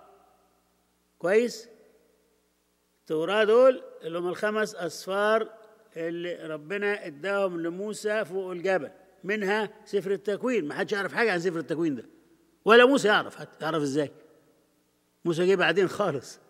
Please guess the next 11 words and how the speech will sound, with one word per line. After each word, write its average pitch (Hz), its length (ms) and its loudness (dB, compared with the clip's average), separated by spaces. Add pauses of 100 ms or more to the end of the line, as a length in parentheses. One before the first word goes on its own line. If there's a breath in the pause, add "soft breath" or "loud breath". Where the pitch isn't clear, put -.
(180)
فين 214 260 4
موسى 185 260 -4
وإبراهيم؟ 151 360 -2
كتير 156 480 -8
أوي. 131 120 -8 (1080 soft breath)
ما 143 60 -8
يعرفش. 196 420 -4 (2500)
فدول 247 480 2
اداهم 220 460 -2
ربنا 202 380 -2
لموسى. 180 320 -4